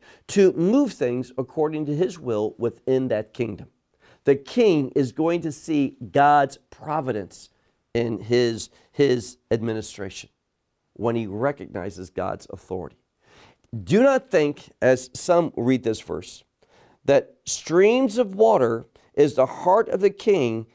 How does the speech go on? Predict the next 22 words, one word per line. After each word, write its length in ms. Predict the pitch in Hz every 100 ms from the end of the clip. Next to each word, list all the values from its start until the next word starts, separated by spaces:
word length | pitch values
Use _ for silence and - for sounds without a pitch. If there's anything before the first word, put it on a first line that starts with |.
| _ _
in 260 | 156 160 156
the 240 | 147 - _
hand 440 | - 196 190 165 -
of 160 | 131
the 80 | 131
Lord. 460 | 160 196 120 78 - _ _ _ _ _ _ _ _ -
Concerning 580 | 135 - 170 160 147 -
all 380 | - 202 254 226
what 380 | 202 196 151 -
he 220 | - 170 165
desires, 720 | 156 135 214 135 80 - -
he 160 | _ 175
turns," 400 | - 202 160 -
meaning 260 | 165 160 147
this. 420 | 110 - - _ _ _ _ _ _ _ _ -
Some 260 | - 233
people 300 | 214 151 143
look 140 | 143 131
at 100 | 123
it 80 |
this 220 | 117 117 -
way. 160 | 71